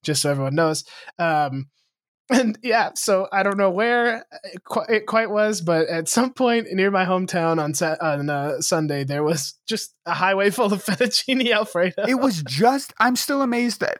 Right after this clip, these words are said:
Speaker 2: oh, if it was the grocery truck, what, uh, you know, whatever, there was
Speaker 1: No, it
Speaker 2: probably
Speaker 1: was
Speaker 2: at
Speaker 1: just
Speaker 2: some, it was
Speaker 1: fettuccine
Speaker 2: just
Speaker 1: Alfredo, like
Speaker 2: fettuccine Alfredo. There was nothing else in this
Speaker 1: Oh, dude.
Speaker 2: forty-foot truck.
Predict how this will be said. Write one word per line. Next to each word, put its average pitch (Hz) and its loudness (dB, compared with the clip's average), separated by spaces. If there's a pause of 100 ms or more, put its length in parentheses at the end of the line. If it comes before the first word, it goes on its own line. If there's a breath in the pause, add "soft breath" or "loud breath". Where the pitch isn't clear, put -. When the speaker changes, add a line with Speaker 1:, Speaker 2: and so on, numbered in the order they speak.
(120)
Speaker 2:
oh, 208 2
if 185 -2
it 196 2
was 165 -2
the 147 -4
grocery 123 0
truck, 92 -2 (240)
what, 90 0
uh, 101 0
you 110 0
know, 95 0
whatever, 95 0
there 98 0
was 90 -4
Speaker 1:
No, 110 0
it - 4
Speaker 2:
probably 233 4
Speaker 1:
was 240 2
Speaker 2:
at 208 2
Speaker 1:
just 269 2
Speaker 2:
some, 277 0
it 262 2
was 277 -2
Speaker 1:
fettuccine 277 4
Speaker 2:
just 247 2
Speaker 1:
Alfredo, 202 4
like 180 0
Speaker 2:
fettuccine 202 2
Alfredo. 190 0
There 185 2
was 151 -2
nothing 165 -2
else 185 -2
in 147 -2
this 139 0 (120)
Speaker 1:
Oh, 214 4
dude. 180 0
Speaker 2:
forty-foot 196 0
truck. 175 -2